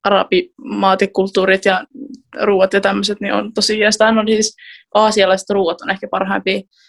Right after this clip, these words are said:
Kun miettii kaikki sushi ja nuudelit, kunnon stereotyppiset, mutta siis silleen, että oikeesti mä mietin yhtenä päivänä, että jos olisi kolme ruokaa vaan, mitä sai-, sais niinku syödä loppuelämän, niin yksi olisi ehdottomasti sushi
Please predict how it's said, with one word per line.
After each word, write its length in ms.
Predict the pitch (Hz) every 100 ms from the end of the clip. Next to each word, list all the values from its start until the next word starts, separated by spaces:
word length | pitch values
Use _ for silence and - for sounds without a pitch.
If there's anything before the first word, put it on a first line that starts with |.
| _ -
Kun 100 | 190
miettii 260 | 185 190
kaikki 360 | 185 185 185 - - _ _ - _ _ _ _ - - -
sushi 320 | - 190 190 190
ja 140 | 190
nuudelit, 380 | 196 196 196 196 -
kunnon 380 | 202 190 - - 196
stereotyppiset, 720 | 196 - 190 190 202 - 208 220
mutta 240 | 233 -
siis 240 | 220 285 -
silleen, 320 | 294 277 254
että 180 | 262 302 - - - _ _ -
oikeesti 480 | 220 202 196 185 - 220
mä 140 | 240
mietin 260 | 220 208 196
yhtenä 240 | 196 196
päivänä, 220 | 180 180
että 140 | 196 196
jos 100 | 214
olisi 120 | -
kolme 300 | 247 269 226
ruokaa 440 | 202 190 185 175 175 _ _ _ _ -
vaan, 260 | 196 185
mitä 220 | 175 175 175
sai-, 260 | - 180 - - -
sais 300 | - 185 180
niinku 140 | 185
syödä 360 | 185 - 190 185 - _
loppuelämän, 680 | 202 190 170 185 190 214 220
niin 160 | - -
yksi 140 | 226 -
olisi 140 | 196
ehdottomasti 680 | 214 247 262 - 190 175 185
sushi 420 | - 190 - 180